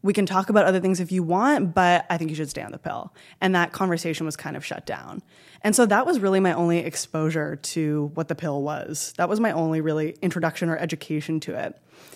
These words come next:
And so once I continued on in my studies and especially started my doctorate, I started learning more about not just sort of what the pill is, but how it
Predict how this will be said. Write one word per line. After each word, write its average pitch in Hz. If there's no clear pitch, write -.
And 180
so 190
once 196
I 226
continued 185
on 165
in 160
my 151
studies 170
and 170
especially 170
started 156
my 147
doctorate, 156
I -
started 196
learning 180
more 160
about 160
not 208
just 185
sort 185
of 165
what 175
the 175
pill -
is, 202
but -
how 180
it -